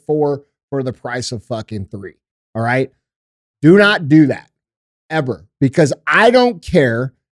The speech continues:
if those two people had the key to the fucking universe in their little case that they were gonna pull out and it was gonna rain down upon me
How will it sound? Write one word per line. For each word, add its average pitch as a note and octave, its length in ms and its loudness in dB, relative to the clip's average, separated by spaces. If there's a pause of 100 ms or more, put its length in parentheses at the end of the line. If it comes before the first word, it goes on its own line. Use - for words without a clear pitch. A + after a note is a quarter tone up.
(140)
if C3+ 180 -2
those G3+ 380 4
two C4 200 2
people A#2 680 -4 (280)
had E3+ 260 -2
the C#3+ 80 0
key C4 600 0
to G3+ 220 -2
the C#3 160 -2
fucking B3 760 -2
universe C#3 800 2 (400)
in C4+ 180 4
their C4+ 220 6
little B3+ 240 2
case D3+ 540 -2 (180)
that B2 100 -8
they F#3+ 100 2
were F3+ 140 2
gonna D#3 180 -2
pull D4 360 0
out G3 360 0 (240)
and D#3+ 120 4
it G3+ 100 4
was F3 140 0
gonna D#3+ 240 -2
rain C4+ 640 2
down C#4 340 4
upon B3+ 540 4
me D3 340 2